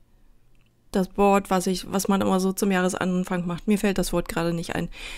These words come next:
ähm, hatte ich ja drauf, dass ich gerne fünfhundert Abonnenten haben möchte. Das heißt, ich habe im Februar schon mein Jahresziel erreicht und ich freue mich sehr drüber und sag ganz herzlichen Dank.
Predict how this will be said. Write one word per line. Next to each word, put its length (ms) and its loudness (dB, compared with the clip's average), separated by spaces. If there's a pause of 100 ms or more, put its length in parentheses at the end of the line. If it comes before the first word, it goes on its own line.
(200)
ähm, 520 6 (1500)
hatte 240 0
ich 200 2
ja 140 2
drauf, 460 2
dass 240 -2
ich 160 -8
gerne 320 -2
fünfhundert 500 -2
Abonnenten 500 2
haben 200 0
möchte. 320 -2 (640)
Das 220 -2
heißt, 260 2
ich 220 -6
habe 180 -4
im 140 0
Februar 640 2
schon 320 0
mein 520 0 (840)
Jahresziel 720 2
erreicht 500 -2
und 140 -2
ich 100 -4
freue 260 0
mich 180 -2
sehr 180 -2
drüber 380 -4
und 220 -6
sag 320 -10
ganz 300 -10
herzlichen 440 -4
Dank. 300 -2